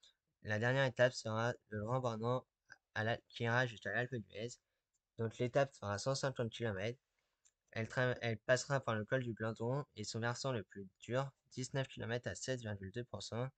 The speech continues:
et se conclura au sommet des vingt et un lacets de l'Alpe d'Huez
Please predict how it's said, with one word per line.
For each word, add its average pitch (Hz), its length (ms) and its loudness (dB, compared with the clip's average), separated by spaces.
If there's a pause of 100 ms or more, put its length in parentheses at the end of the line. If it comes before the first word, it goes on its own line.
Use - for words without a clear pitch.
(640)
et 131 240 2 (220)
se - 160 -2
conclura 131 640 2 (200)
au 113 100 -2
sommet 127 320 0
des 110 160 -2
vingt 123 260 0
et 117 40 -2
un 101 80 -4
lacets 104 260 -4
de 107 120 -6
l'Alpe 120 280 2
d'Huez 110 320 -2